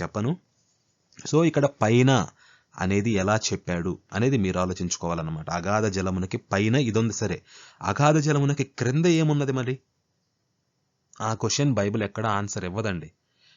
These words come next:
పైన ఉంటే అగాధ జలములకు క్రింద ఏమున్నది,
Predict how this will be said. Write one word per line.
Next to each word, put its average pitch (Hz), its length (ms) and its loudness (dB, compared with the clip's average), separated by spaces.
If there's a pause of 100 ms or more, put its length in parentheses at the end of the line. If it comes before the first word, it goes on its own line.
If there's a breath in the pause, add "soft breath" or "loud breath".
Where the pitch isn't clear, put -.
(220 soft breath)
పైన 101 200 0
ఉంటే 120 380 2 (640)
అగాధ 139 340 0
జలములకు 131 500 0
క్రింద 92 320 -4
ఏమున్నది, 110 580 -4